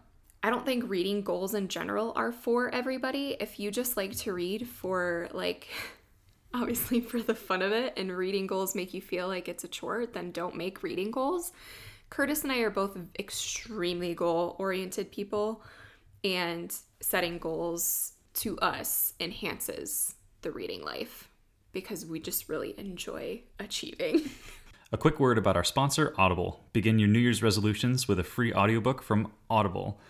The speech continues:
Speaker 2: Audible is offering our listeners a free audiobook with a thirty-day trial membership. Just go to audibletrial dot com slash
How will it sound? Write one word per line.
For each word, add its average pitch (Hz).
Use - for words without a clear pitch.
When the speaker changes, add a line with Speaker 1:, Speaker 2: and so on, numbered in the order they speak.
Speaker 2:
Audible 104
is 90
offering 101
our 92
listeners 98
a 95
free 113
audiobook 107
with 95
a 82
thirty-day 92
trial 92
membership. 117
Just -
go 101
to 92
audibletrial 95
dot 87
com 135
slash -